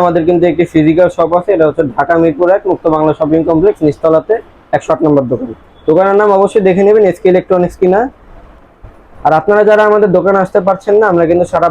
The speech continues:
বাংলাদেশে হোম ডেলিভারি করে থাকি। আমাদের স্ক্রিনে দেওয়া WhatsApp নাম্বারে যোগাযোগ করতে পারেন এবং আমাদের Facebook পেজের লিঙ্কটি কিন্তু ডেসক্রিপশনে পেয়ে যাবেন, চাইলে আপনারা Facebook পেজ থেকে অর্ডার করতে পারেন। এবং আমাদের একটি ওয়েবসাইটও আছে, ওয়েবসাইটের লিঙ্কটিও কিন্তু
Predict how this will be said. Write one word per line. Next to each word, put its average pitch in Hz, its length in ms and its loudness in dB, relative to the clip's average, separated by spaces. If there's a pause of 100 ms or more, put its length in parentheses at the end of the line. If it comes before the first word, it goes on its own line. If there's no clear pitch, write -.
বাংলাদেশে 165 440 -2
হোম 156 160 0
ডেলিভারি 156 340 2
করে 160 200 2
থাকি। 165 160 -2 (120)
আমাদের 160 240 -2
স্ক্রিনে 165 320 0
দেওয়া 165 180 4
WhatsApp 151 300 -2
নাম্বারে 160 200 0 (100)
যোগাযোগ 156 320 0
করতে 180 220 -2
পারেন 165 200 0 (500)
এবং 160 200 2
আমাদের 170 200 0 (100)
Facebook 175 320 0
পেজের 185 240 2
লিঙ্কটি 170 260 2
কিন্তু 190 180 2
ডেসক্রিপশনে 175 480 -4
পেয়ে 175 140 2
যাবেন, 185 180 2
চাইলে 170 200 0
আপনারা 170 280 -2
Facebook 151 280 -2
পেজ 170 160 0
থেকে 180 180 0
অর্ডার 160 220 0
করতে 170 220 -4
পারেন। 165 180 0 (360)
এবং 165 200 2
আমাদের 180 240 0
একটি 190 160 -2
ওয়েবসাইটও 185 420 0
আছে, 185 160 0
ওয়েবসাইটের 175 380 0
লিঙ্কটিও 170 260 2
কিন্তু 180 120 2